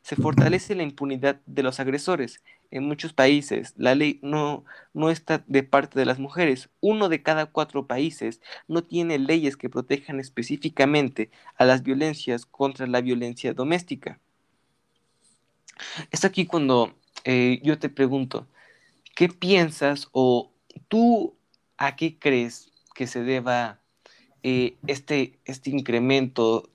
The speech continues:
tan alarmante y despreocupante de la violencia de género, es-, eh, y doméstica en las mujeres?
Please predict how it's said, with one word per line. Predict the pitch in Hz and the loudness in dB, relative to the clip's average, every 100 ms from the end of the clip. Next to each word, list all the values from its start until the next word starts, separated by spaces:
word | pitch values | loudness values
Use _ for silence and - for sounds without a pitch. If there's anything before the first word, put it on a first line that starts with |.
| - - | -8 -2
tan | 131 131 - | 0 -2 -2
alarmante | 127 117 113 131 139 135 - 107 - - - | 2 2 2 0 -2 -2 -6 -8 -8 -14 -4
y | 147 135 | 2 4
despreocupante | 123 - 123 120 - 113 - 139 139 135 110 110 - _ _ - | 4 0 -2 -2 -2 -8 0 0 0 -2 -4 -4 -12 _ _ -10
de | 131 131 127 | 2 4 6
la | 127 120 | 6 6
violencia | 131 123 143 143 139 - 131 131 - | 4 4 0 -4 -6 -2 0 -2 -4
de | 113 | -8
género, | - 185 175 139 139 143 _ _ _ _ _ - | -2 0 2 0 -2 -6 _ _ _ _ _ -14
es-, | 123 - _ | -14 -14 _
eh, | - 113 117 | -2 0 2
y | 135 | 2
doméstica | 123 120 156 165 - 135 127 131 - _ _ _ - | 2 2 0 -2 -6 -4 -2 -2 -8 _ _ _ 0
en | 117 | 2
las | 120 117 | 2 0
mujeres? | 117 - 131 101 - - | -6 -2 -2 -2 -8 -18